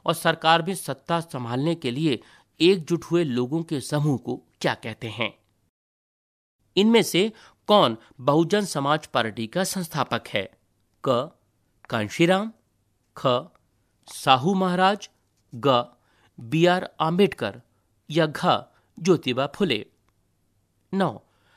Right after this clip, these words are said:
भारतीय जनता पार्टी का मुख्य प्रेरक सिद्धांत क्या है? अ, बहुजन समाज, ब, क्रांतिकारी लोकतंत्र, स, सांस्कृतिक राष्ट्रवाद या द, आधुनिकता।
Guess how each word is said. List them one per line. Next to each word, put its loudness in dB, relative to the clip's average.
भारतीय 2
जनता 2
पार्टी 0
का -2
मुख्य -4
प्रेरक 0
सिद्धांत -6
क्या 2
है? -2
अ, 2
बहुजन 0
समाज, -2
ब, -2
क्रांतिकारी 0
लोकतंत्र, -4
स, 0
सांस्कृतिक -4
राष्ट्रवाद 2
या 0
द, -2
आधुनिकता। 2